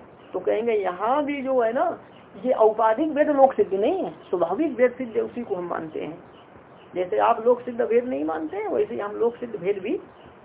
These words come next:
शास्त्र सिद्ध ही मानते हैं। ऐसा बहुत, बहुत इसमें विस्तार है,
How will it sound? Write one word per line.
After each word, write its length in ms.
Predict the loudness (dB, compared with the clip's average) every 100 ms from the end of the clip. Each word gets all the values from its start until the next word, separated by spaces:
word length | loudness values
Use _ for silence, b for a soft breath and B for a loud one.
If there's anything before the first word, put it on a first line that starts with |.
| -12 -6
शास्त्र 240 | -6 -6
सिद्ध 200 | -12 -10
ही 80 | -8
मानते 340 | -8 -10 -14
हैं। 220 | -16 -14 -10
ऐसा 220 | -6 -4
बहुत, 280 | -2 -4 -4
बहुत 220 | -6 -6
इसमें 300 | -6 -6 -8
विस्तार 400 | -6 0 0 0
है, 240 | -2 -4